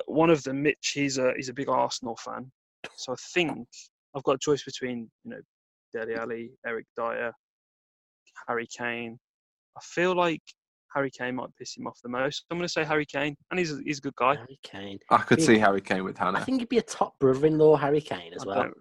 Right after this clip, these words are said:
Speaker 1: really wanna think about that. Um,
Speaker 3: <laughs>
Speaker 1: it's really weird that you've said that. <laughs> I could see him with Hannah.
Speaker 2: Yeah.
Speaker 1: <laughs>
Speaker 3: I think that your mind is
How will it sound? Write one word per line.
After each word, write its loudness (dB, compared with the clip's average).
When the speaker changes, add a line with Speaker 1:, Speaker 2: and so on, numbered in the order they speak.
Speaker 1:
really -8
wanna -8
think -12
about -6
that. 0
Um, 10
Speaker 3:
<laughs> 6
Speaker 1:
it's -8
really 10
weird 10
that 2
you've 2
said 4
that. 6
<laughs> -6
I 10
could 0
see -2
him -2
with -2
Hannah. -4
Speaker 2:
Yeah. 6
Speaker 1:
<laughs> 2
Speaker 3:
I 12
think 2
that 2
your 2
mind 0
is -6